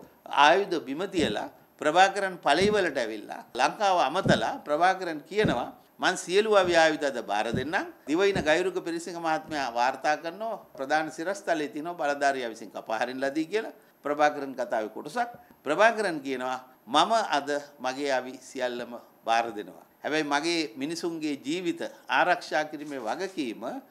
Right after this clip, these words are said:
ආයුධ අතට ගන්න පිරිසින් සුදු නුනොත් මං නැවත ලේ වැගිරීම සිදු කරනවා." එහෙමයි පළේ ඉඳගෙන වාහනවල පටවගෙන ඇවිල්ලා අවි ආයුධ ප්‍රභාකරන් බාර දෙන්නේ. එහෙමයි වරදරාජා පෙරුමාල් මහ ඇමතිවරයා හැටියට දිවුරුම් දෙන්නේ. ඒ නිසා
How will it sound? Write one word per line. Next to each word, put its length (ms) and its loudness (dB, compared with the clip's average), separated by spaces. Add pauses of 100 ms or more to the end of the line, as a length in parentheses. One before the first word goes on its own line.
(100)
ආයුධ 380 6
අතට 240 2
ගන්න 380 -4
පිරිසින් 320 -6
සුදු 260 -8
නුනොත් 460 -2 (240)
මං 300 -4
නැවත 420 0 (460)
ලේ 240 -6
වැගිරීම 500 -8 (120)
සිදු 240 -12
කරනවා." 360 -10 (160)
එහෙමයි 420 -2
පළේ 360 -2
ඉඳගෙන 360 -8 (200)
වාහනවල 600 2
පටවගෙන 440 -6
ඇවිල්ලා 380 -8 (120)
අවි 220 -8
ආයුධ 360 -4
ප්‍රභාකරන් 560 -8
බාර 260 4
දෙන්නේ. 360 -6 (140)
එහෙමයි 440 -2
වරදරාජා 640 0
පෙරුමාල් 460 -8
මහ 160 -10
ඇමතිවරයා 480 -8
හැටියට 340 -14 (260)
දිවුරුම් 360 -2
දෙන්නේ. 300 -6 (160)
ඒ 160 2
නිසා 340 0